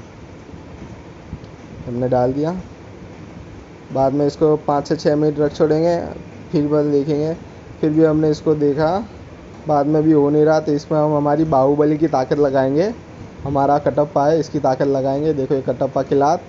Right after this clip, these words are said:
एक दो, हाँ ये छोटा हो गया और हमारा दोनों साइड से निकल गया। दिख रहा है अंदर कितना सारा rusting हो चुका है।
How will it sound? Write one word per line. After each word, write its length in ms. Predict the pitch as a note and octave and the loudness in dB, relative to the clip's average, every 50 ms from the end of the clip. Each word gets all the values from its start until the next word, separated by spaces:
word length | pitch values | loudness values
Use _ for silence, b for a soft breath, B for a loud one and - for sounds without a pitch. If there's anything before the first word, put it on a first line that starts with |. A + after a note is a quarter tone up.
| - - - - - - - - - - - - | -18 -20 -20 -20 -20 -18 -18 -18 -18 -14 -8 -8
एक 220 | C#3 C3 C3+ C#3 | -6 -6 -4 -2
दो, 100 | D3+ F3 | 0 0
हाँ 380 | - - B2 C3 B2+ A#2+ A#2 A#2 | 2 2 0 0 0 0 0 0
ये 120 | A#2+ B2 A#2+ | 0 -2 -4
छोटा 260 | - - C3+ B2+ C#3 | -4 -4 -2 0 2
हो 140 | C3+ C3+ C3+ | 2 2 2
गया 200 | C3+ C#3 D3+ F3+ | 2 2 2 2
और 920 | A#3 C#4 - - - - - - - - - - - - - - - C3 C3 | 0 -2 -6 -12 -16 -18 -18 -20 -20 -20 -20 -20 -20 -20 -18 -14 -6 -4 -2
हमारा 300 | C3+ C#3 C#3 C#3 D3 C#3+ | -2 0 0 -2 -2 0
दोनों 240 | C3+ C3+ C#3 C#3 D3 | 0 0 0 0 0
साइड 220 | D3 D#3+ C3+ C3 C3+ | 0 0 0 0 0
से 140 | - D#3 | -2 -4
निकल 220 | C#3 C3+ C#3+ C#3+ D3+ | -2 0 2 2 2
गया। 160 | D3 D#3 D3+ | 2 2 2
दिख 180 | D3+ D#3 D#3 G3 | 2 2 2 4
रहा 100 | F#3+ F3 | 4 4
है 40 | E3+ | 6
अंदर 180 | E3 E3 E3 D#3+ | 4 4 2 2
कितना 300 | - D#3 D#3 E3 D#3 D#3 | 0 0 0 0 0 2
सारा 280 | D#3 F3 D3 D3+ D#3+ D#3 | 2 2 2 4 4 2
rusting 360 | D3 C#3+ C#3 - - D3 D3 | 2 0 -2 -2 -2 0 0
हो 80 | D3 C#3 | 0 0
चुका 240 | C#3+ D#3 C#3+ D3+ D3 | 0 2 2 2 2
है। 160 | D3 D3+ | 0 0